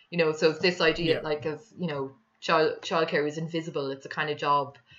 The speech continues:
Speaker 1: you know, that just happens somehow. And, like, literally, um,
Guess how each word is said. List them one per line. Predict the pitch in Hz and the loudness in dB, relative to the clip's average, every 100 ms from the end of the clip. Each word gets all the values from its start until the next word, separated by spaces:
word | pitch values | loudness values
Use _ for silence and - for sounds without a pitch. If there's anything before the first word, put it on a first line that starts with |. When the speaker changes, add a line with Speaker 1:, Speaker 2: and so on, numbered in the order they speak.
| _ | _
Speaker 1:
you | 165 156 | -8 -6
know, | |
that | 147 165 | -4 -2
just | 170 - | -4 -4
happens | - 147 165 151 143 - - _ | -2 -2 -2 -12 -14 -18 -20 _
somehow. | - 170 160 175 139 147 _ _ | -6 -4 0 -2 -2 -8 _ _
And, | 160 160 | -2 0
like, | 156 151 | -2 2
literally, | 190 226 202 160 147 - - - _ _ - | 2 2 -2 -6 -8 -16 -20 -20 _ _ -6
um, | 160 147 147 143 | -2 -2 -4 -10